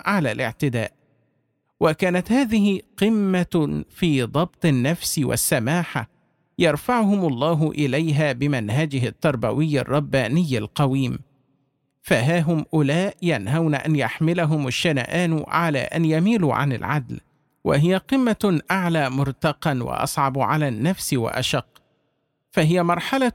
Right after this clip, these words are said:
وراء عدم الاعتداء والوقوف عنده، تتجاوزه إلى إقامة العدل مع الشعور بالكره والبغض.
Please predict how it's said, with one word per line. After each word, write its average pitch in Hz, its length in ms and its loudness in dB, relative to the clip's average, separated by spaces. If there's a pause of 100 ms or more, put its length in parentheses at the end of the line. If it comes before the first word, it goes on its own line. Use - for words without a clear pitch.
وراء 170 460 2
عدم 160 400 0
الاعتداء 143 680 -2
والوقوف 139 680 0
عنده، 131 460 0 (600)
تتجاوزه 160 920 0
إلى 147 380 0
إقامة 127 480 -2
العدل 156 460 0
مع 113 160 0
الشعور 175 500 0
بالكره 151 580 0
والبغض. 135 600 -2